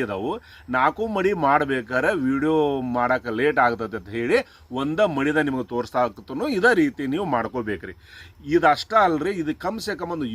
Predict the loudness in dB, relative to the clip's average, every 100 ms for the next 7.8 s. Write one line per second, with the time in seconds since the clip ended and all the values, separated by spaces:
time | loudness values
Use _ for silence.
0 | 0 2 2 2 2 4 4 2 0 -4
1 | -4 -2 2 2 0 2 2 2 0 -2
2 | -2 -2 -2 -6 -6 -4 -4 -4 -2 -2
3 | -6 -12 -2 2 4 4 4 0 0 0
4 | 0 2 0 0 -2 -2 -8 -8 -4 2
5 | 4 6 6 4 2 2 2 -2 -4 -6
6 | -6 -4 -6 -4 -6 2 4 6 4 2
7 | -2 -2 -4 -6 -4 -4 0